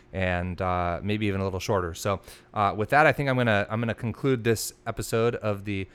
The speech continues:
Hurricane and Scrogs podcast. Um, J D,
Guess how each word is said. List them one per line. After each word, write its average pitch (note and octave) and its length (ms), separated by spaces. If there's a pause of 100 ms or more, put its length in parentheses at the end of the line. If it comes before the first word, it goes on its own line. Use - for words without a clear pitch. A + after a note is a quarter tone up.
(180)
Hurricane A#2 340
and G2+ 100
Scrogs G2 360
podcast. G#2 720
Um, F2+ 640
J G2+ 160
D, A2 240